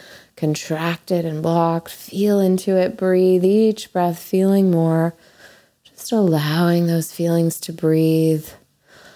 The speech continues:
All that tension you've been holding, breathe in, guided by your heart as you breathe, as you feel with heart focus.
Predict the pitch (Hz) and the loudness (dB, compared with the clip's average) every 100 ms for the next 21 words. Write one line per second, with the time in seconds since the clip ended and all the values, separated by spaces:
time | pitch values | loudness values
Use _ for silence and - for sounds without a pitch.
0 | - _ - 220 208 165 - - 170 170 | -20 _ 0 2 2 0 -4 -4 -2 -2
1 | - 175 170 165 170 165 165 165 165 165 | -4 -2 0 0 -2 0 0 2 2 0
2 | 165 190 202 208 185 175 170 170 175 170 | 0 0 2 2 2 2 2 2 2 2
3 | 170 165 - _ _ _ _ _ _ 170 | 0 -2 -6 _ _ _ _ _ _ 0
4 | 170 175 185 185 175 170 165 160 160 156 | 0 2 0 0 -2 -2 0 0 0 -2
5 | - 160 160 156 156 156 156 170 170 170 | -2 0 0 -2 -4 -6 -2 0 2 2
6 | 165 151 - 156 - - 170 170 165 165 | 0 -2 -4 -8 -8 -4 0 2 2 2
7 | 165 170 - - 170 - - - 165 165 | 0 -2 -6 -10 -10 -10 -8 -4 -2 0
8 | 165 160 160 - - | 0 0 -2 -8 -18